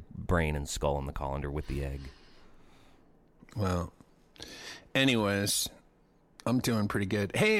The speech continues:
Speaker 2: e-, everybody, welcome to the podcast. Thanks for joining us today.
Speaker 1: Bob's not okay,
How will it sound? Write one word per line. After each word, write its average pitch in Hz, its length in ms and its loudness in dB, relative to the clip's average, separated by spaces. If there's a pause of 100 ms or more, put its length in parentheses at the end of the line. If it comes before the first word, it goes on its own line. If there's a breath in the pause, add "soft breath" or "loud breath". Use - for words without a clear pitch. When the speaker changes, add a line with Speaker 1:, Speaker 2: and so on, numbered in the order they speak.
Speaker 2:
e-, 185 60 4
everybody, 151 420 4
welcome 135 320 2
to 123 60 4
the 107 100 0
podcast. 113 500 -2
Thanks 107 280 0
for 101 120 -4
joining 104 380 0
us - 280 -4 (200)
today. 98 320 -2 (840 soft breath)
Speaker 1:
Bob's 110 240 10
not 92 180 8
okay, 85 500 4